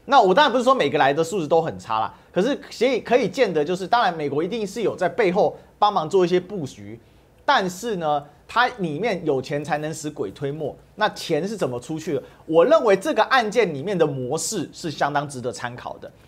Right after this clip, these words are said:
那其实相同的模式，所谓把公家的预算透过一个中转机构转到地下、转到民间这种事情，其实你看国外它是透过这一种第三方机构来执行，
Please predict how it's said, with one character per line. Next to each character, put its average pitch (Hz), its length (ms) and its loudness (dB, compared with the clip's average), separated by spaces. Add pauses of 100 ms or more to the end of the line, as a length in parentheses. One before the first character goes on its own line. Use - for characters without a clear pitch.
(160)
那 285 100 2
其 302 160 2
实 294 60 4
相 302 300 4
同 247 120 2
的 190 140 6
模 185 240 2
式， 220 220 -6
所 180 160 0
谓 226 100 4
把 147 340 0 (280)
公 294 240 6
家 302 120 6
的 254 120 6
预 254 180 0
算 220 300 4 (420)
透 277 240 6
过 262 140 6
一 - 20 2
个 247 100 4
中 240 220 0
转 170 220 2
机 208 200 -6
构 208 360 4 (160)
转 170 240 4
到 233 200 6
地 233 240 -2
下、 196 200 4
转 156 120 0
到 214 120 4
民 170 260 -4
间 214 220 0
这 208 40 -2
种 151 140 -2
事 185 220 -10
情， 120 280 -12 (280)
其 269 240 0
实 214 180 -2
你 175 160 -2
看 185 260 -2 (200)
国 156 160 2
外 226 200 6
它 160 160 -4
是 170 140 -6
透 170 240 -2
过 147 220 -2
这 147 160 -4
一 147 80 -2
种 135 200 -8
第 190 120 -4
三 143 200 -2
方 143 160 -4
机 135 160 -8
构 131 120 0
来 101 120 -2
执 95 140 -18
行， 110 160 -18